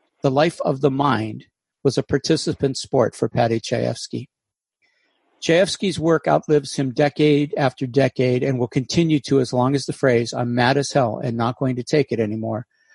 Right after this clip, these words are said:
resonates with so many people over so many different generations. Paddy Chayefsky died in nineteen eighty-one. So, terrific writer. Um, didn't have a huge body of work, maybe,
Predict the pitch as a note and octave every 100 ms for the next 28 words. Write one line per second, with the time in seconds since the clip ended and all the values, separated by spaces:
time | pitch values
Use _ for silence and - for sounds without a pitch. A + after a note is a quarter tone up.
0 | _ C#3 C#3+ D3+ C#3+ C#3 - C3 - D3
1 | C#3+ C#3+ - C3 A#2+ A2+ A#2+ _ _ _
2 | _ B2+ A#2 A#2+ C#3+ B2+ B2+ A#2+ B2 -
3 | A#2+ G#2+ A2+ G#2+ G#2+ G#2 - B2+ - -
4 | _ _ _ _ _ _ - C3 C#3 -
5 | D3 C3+ A2 - A2+ A#2+ A2+ A2 A2 A2
6 | A2 A2+ A2 G#2 G#2 A#2+ - C#3 - _
7 | _ _ _ _ _ _ _ _ - -
8 | _ _ _ _ - F#3+ D#3 A#2+ A#2 -
9 | _ - - _ _ _ - D#3+ D#3 -
10 | C#3+ C3+ C#3+ C3 _ _ - C3 B2 B2
11 | B2+ B2+ _ _ _ _ _ _ _ _
12 | _ _ _ _ _ F3+ F3+ G3 F#3+ -
13 | E3+ E3+ C#3 D#3+ E3+ E3 - F3 - C3+
14 | B2+ B2+ A#2+